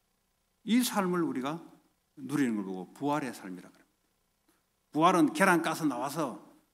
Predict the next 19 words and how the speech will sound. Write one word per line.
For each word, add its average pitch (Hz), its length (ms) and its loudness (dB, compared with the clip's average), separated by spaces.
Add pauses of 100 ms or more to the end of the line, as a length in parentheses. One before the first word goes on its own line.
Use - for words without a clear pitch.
(460)
뭐, 104 180 -10
연두색, 135 420 -4
빨간색 131 360 -6
칠해가지고 131 720 -6
주는 156 200 0
것도 120 200 -2
줘야 139 180 -4
되지만, 101 500 -6 (840)
그래가지고는 202 560 0
미국 220 220 0
교회가 165 220 -2
안 104 140 -8
돼요, 170 220 -6
그래가지고는. - 420 -18 (880)
부활의 233 540 6
삶, - 420 -4
생명의 240 540 2
삶이 190 380 -2
뭔지가 185 840 6